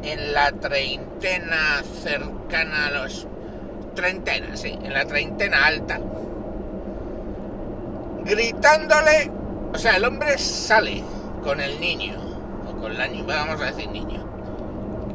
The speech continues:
sale al ratinín, o sea, no le había dado tiempo a bajar unos escalones porque era un portal que está como sobrelevado aproximadamente a la mitad de altura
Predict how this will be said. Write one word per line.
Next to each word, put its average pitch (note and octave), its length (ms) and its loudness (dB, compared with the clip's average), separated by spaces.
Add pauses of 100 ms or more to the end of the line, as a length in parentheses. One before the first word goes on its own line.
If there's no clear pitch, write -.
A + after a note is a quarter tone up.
(280)
sale - 400 4 (1700)
al A#2 200 0
ratinín, E3+ 760 -2
o - 60 -6
sea, F3+ 180 2
no F#3+ 140 2
le F#3+ 80 8
había F3+ 260 6
dado E3 240 4
tiempo D#3+ 380 -2
a D#3+ 60 4
bajar D#3 280 0
unos D#3+ 240 -6
escalones G#3 460 -2
porque C#3+ 260 -6
era C3+ 160 4
un D3 180 -6
portal D3+ 380 2
que D3+ 80 -4
está D3+ 180 -2
como D3 260 -4
sobrelevado C#3+ 840 2
aproximadamente D#3 680 -2
a - 20 0
la D3 80 2
mitad C#3 220 -2
de C3+ 60 4
altura B2 440 -2